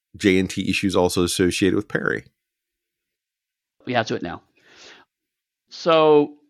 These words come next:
Speaker 2: since things have come out, uh, other things have since come out. Um, one, I, I, I have to talk about Matthew Waterhouse first, since it's gonna be relevant to this episode. Uh, Matthew Waterhouse played Adric,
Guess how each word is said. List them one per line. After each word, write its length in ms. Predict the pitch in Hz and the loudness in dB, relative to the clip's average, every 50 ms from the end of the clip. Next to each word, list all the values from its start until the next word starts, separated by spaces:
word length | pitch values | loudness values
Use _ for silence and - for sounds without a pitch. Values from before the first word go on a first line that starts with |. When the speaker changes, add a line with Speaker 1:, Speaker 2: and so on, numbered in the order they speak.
| _ _ _ _ _ _ _ _ _ _ _ _ _ _ _ _ _ - | _ _ _ _ _ _ _ _ _ _ _ _ _ _ _ _ _ -20
Speaker 2:
since 880 | - - - - - - 208 226 254 262 - - - - - - - _ _ _ _ _ _ _ _ _ _ _ - _ _ _ _ _ _ _ _ _ _ _ _ | -20 -18 -18 -12 -6 -2 0 0 0 -2 -4 -6 -10 -16 -16 -18 -20 _ _ _ _ _ _ _ _ _ _ _ -20 _ _ _ _ _ _ _ _ _ _ _ _
things 300 | - 175 175 175 165 156 | -2 0 2 2 0 0
have 260 | 143 139 147 143 135 - | -2 -4 -6 -6 -6 -6
come 260 | - - 135 117 117 - | -8 -8 -8 -6 -4 -4
out, 500 | 123 110 101 98 92 - - - - - - - | -4 -4 -6 -8 -14 -14 -16 -16 -16 -14 -8 -4
uh, 300 | 113 110 107 104 110 - | -2 -2 0 -2 -2 -2
other 200 | 123 135 131 131 | -2 -2 -2 -2
things 340 | 123 - 107 110 107 101 - | -4 -6 -6 -8 -8 -8 -8
have 160 | - 117 98 - - | -10 -12 -12 -12 -14
since 180 | - 78 - - | -18 -18 -18 -18
come 220 | - 80 78 76 | -18 -18 -16 -16
out. 220 | 87 90 - _ - - - - - - - - - - - _ _ _ - | -18 -18 -20 _ -20 -20 -20 -20 -20 -20 -20 -20 -20 -20 -20 _ _ _ -4
Um, 300 | 127 117 113 113 117 113 | -2 -2 -2 -2 -4 -8
one, 440 | - 120 123 123 123 123 123 123 - - | -8 -6 -2 -2 -2 -2 -4 -6 -8 -10
I, 120 | - 110 - | -10 -8 -6
I, 100 | 131 139 - | -6 -4 -4
I 40 | 160 | -6
have 80 | 175 175 | -8 -8
to 80 | - 180 | -8 -8
talk 100 | 175 156 | -6 -6
about 160 | 151 - _ _ _ _ - | -6 -6 _ _ _ _ -8
Matthew 240 | 143 - - 139 127 | -8 -8 -6 -4 -2
Waterhouse 380 | 127 131 127 123 110 110 - | -2 -2 -2 -2 -6 -6 -6
first, 300 | - - 117 113 - - | -6 -6 -6 -6 -6 -8
since 140 | - 135 - | -14 -14 -14
it's 60 | - | -12
gonna 120 | - 113 110 | -10 -10 -6
be 40 | |
relevant 220 | 110 107 104 - - | -6 -6 -6 -8 -10
to 60 | - | -16
this 120 | - - | -14 -12
episode. 420 | - - - - - 92 101 107 - | -12 -14 -12 -12 -10 -10 -10 -10 -8
Uh, 100 | - 113 | -8 -6
Matthew 220 | 110 113 113 - - | -6 -6 -8 -4 -2
Waterhouse 320 | 120 113 113 110 110 - | -2 -2 -2 -2 -6 -6
played 180 | - 101 87 - | -6 -6 -6 -4
Adric, 280 | - 110 101 - 110 - | -6 -8 -6 -8 -10 -10